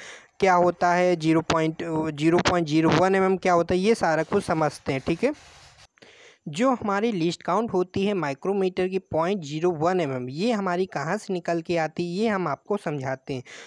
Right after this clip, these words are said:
तो ये जो हमारा, जो आप ये थिम्बल देख रहे हैं ना, इसमें एक चक्कर ये जब घूमता है, ये कह सकते हैं जब हमारा, इसमें टोटल हमारे खाने होते हैं, पचास खाने होते हैं, ठीक है,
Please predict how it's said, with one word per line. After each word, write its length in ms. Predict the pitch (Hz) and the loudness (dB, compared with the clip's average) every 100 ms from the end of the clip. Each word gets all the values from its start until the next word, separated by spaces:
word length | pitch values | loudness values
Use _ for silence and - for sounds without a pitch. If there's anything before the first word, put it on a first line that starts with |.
| - | -8
तो 60 | 202 | -6
ये 220 | 175 226 | -2 -2
जो 300 | 233 254 254 | 0 0 0
हमारा, 440 | 214 185 185 185 208 | 0 0 2 2 0
जो 200 | 202 220 | 2 2
आप 240 | 202 _ 175 | 0 _ -6
ये 280 | 170 196 | 0 0
थिम्बल 440 | 202 - 156 175 196 | 0 -4 -2 0 0
देख 260 | 175 170 | 0 -2
रहे 80 | 185 | -4
हैं 60 | 196 | -4
ना, 60 | 247 | -4
इसमें 440 | 196 - 214 240 269 - - _ - - | -8 -4 -2 -2 -4 -12 -20 _ -18 -8
एक 240 | 196 226 233 | -2 -2 -2
चक्कर 380 | 214 190 - 226 | -4 -2 0 0
ये 100 | 226 | 0
जब 200 | 220 190 | -2 -4
घूमता 440 | - 160 151 156 | -2 -2 -2 -2
है, 100 | 143 | 0
ये 120 | 175 | 0
कह 200 | 208 202 | 0 0
सकते 380 | 214 180 170 190 | 0 -4 -4 -2
हैं 160 | 202 190 | -2 0
जब 200 | 202 196 | -2 0
हमारा, 420 | 180 175 175 185 - | 0 0 0 -2 -4
इसमें 260 | 175 202 208 | -4 -2 -2
टोटल 380 | 185 175 214 | 0 0 0
हमारे 300 | 202 185 175 | 0 0 -2
खाने 360 | 185 - 151 156 | -4 -4 -4 -2
होते 240 | 170 180 | -2 -4
हैं, 60 | 190 | -6
पचास 380 | 160 147 147 147 | -6 -6 -4 -4
खाने 340 | - 143 135 131 | -6 -8 -6 -6
होते 260 | 127 - | -8 -8
हैं, 80 | 127 | -6
ठीक 160 | - | -6
है, 80 | 180 | -4